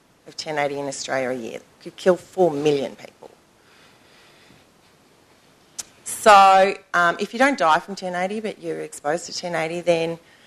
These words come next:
sublethal doses are pretty nasty and can lead to <clears throat> irreparable and serious, um, effects, um, mostly tissues that have high energy needs, so your brain, testes in men,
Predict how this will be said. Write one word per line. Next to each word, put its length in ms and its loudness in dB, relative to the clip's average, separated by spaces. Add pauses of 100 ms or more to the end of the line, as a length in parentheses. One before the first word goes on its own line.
(640)
sublethal 640 4
doses 640 2
are 200 0
pretty 340 -4
nasty 680 -2
and 200 -8
can 340 -12
lead 240 -2
to 420 -6
<clears throat> 0 -
irreparable 1000 -2
and 160 -10
serious, 840 -4 (160)
um, 220 -4
effects, 760 0 (240)
um, 280 -4 (140)
mostly 560 4
tissues 600 -8
that 280 -10
have 220 -6 (100)
high 560 0
energy 400 -8
needs, 500 -2 (100)
so 140 -18
your 200 -16
brain, 560 0 (960)
testes 600 -4
in 220 -2
men, 260 -4